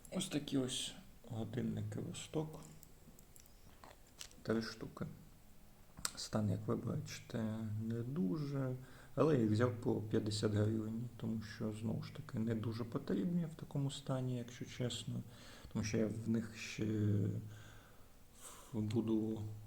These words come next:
буду платити годинникарю за відновлення даних ч-, годинників.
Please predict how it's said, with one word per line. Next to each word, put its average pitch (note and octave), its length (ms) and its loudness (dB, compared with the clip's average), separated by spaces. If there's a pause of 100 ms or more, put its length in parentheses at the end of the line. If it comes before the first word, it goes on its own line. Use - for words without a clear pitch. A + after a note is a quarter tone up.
(840)
буду A2+ 380 2 (320)
платити - 760 2
годинникарю B2 680 2
за A#2+ 200 4
відновлення A2 920 0 (180)
даних G#2+ 360 0
ч-, - 200 -4
годинників. G#2+ 680 0